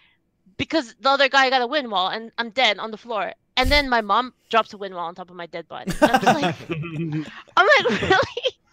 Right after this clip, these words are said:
Speaker 1: Like, he didn't even shoot me for, like, a full five seconds. So it's like, she just, uh, I don't know. It's like, it's like, I can't play seriously with, like, her, you know?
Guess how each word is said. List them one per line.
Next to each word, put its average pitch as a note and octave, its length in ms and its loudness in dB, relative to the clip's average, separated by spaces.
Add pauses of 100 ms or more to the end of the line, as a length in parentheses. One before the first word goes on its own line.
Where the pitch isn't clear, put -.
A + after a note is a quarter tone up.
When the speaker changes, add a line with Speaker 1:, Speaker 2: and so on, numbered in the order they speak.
(760)
Speaker 1:
Like, D#4 100 6
he E4 80 2
didn't G4+ 200 -6
even A4+ 200 4
shoot F4+ 320 0
me E4+ 100 -2
for, E4 100 -10
like, C#4+ 100 0
a C#4 60 -6
full C#4+ 220 -6
five C#4 280 -2
seconds. - 800 -10
So C4 120 -6
it's - 160 -10
like, C#4+ 300 -2
she - 320 -16
just, E4+ 320 -16 (360)
uh, - 140 -6 (100)
I A3+ 200 -2
don't F3 100 -10
know. B2 140 -10
It's - 140 -18
like, G#3 160 -12 (1160)
it's A#3+ 100 2
like, B3 120 4
I C4 80 0
can't C#4 280 0
play G3+ 520 -4
seriously F#3+ 680 -4
with, E3+ 160 -12
like, E3+ 280 -8 (240)
her, F3 280 -14
you F#3 200 -14
know? F#3+ 300 -12